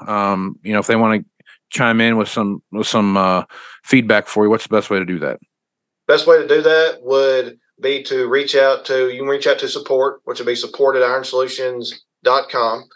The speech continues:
Speaker 2: Um, that would probably be the be-, be the best way, the best way to do it. Um, you can contact me. Uh, my email address is John Womack,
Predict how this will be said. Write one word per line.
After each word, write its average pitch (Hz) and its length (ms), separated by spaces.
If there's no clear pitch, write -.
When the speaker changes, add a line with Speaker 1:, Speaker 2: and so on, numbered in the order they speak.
Speaker 2:
Um, 127 280
that 170 140
would 214 100
probably 165 420
be 135 140
the 120 80
be-, 131 380
be 127 40
the 120 60
best 127 280
way, 123 440
the 107 80
best 131 260
way 123 140
to 113 100
do 120 180
it. 131 140
Um, 127 380
you 131 120
can 123 120
contact 135 520
me. 156 380
Uh, 120 380
my 123 180
email 131 240
address 127 480
is 117 280
John 131 340
Womack, 143 420